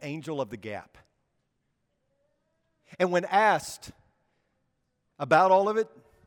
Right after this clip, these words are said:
his response is, "You can't just sit there and watch. You gotta do something."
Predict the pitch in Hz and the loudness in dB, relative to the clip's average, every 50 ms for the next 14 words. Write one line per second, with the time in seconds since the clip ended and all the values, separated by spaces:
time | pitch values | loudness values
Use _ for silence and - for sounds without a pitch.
0 | _ _ _ _ _ - 185 170 156 170 - - - 196 196 202 196 - 175 160 | _ _ _ _ _ -2 -2 -2 -2 -6 -8 -2 0 2 2 2 0 -2 -4 -4
1 | 143 143 139 123 - - - - _ _ _ _ _ _ _ _ _ _ _ _ | -4 -4 -6 -6 -10 -14 -16 -16 _ _ _ _ _ _ _ _ _ _ _ _
2 | _ _ _ _ _ _ _ _ _ _ _ _ _ _ _ _ _ _ _ _ | _ _ _ _ _ _ _ _ _ _ _ _ _ _ _ _ _ _ _ _
3 | _ _ _ _ _ _ _ _ _ _ _ _ _ _ _ _ 117 - - 170 | _ _ _ _ _ _ _ _ _ _ _ _ _ _ _ _ -20 -12 -12 -12
4 | 180 151 147 - - 151 123 - 127 107 104 113 127 107 90 - _ - - - | -10 -10 -12 -14 -14 -14 -14 -12 -14 -12 -12 -12 -12 -12 -12 -16 _ -20 -20 -20
5 | _ _ _ _ _ _ _ _ _ _ _ _ _ _ _ _ _ _ _ _ | _ _ _ _ _ _ _ _ _ _ _ _ _ _ _ _ _ _ _ _
6 | _ _ _ _ _ _ _ _ _ _ _ _ _ _ _ _ _ 113 147 185 | _ _ _ _ _ _ _ _ _ _ _ _ _ _ _ _ _ -10 -8 -8
7 | 185 135 135 131 - - 151 170 160 - 101 87 | -8 -8 -10 -12 -12 -12 -14 -14 -14 -16 -20 -20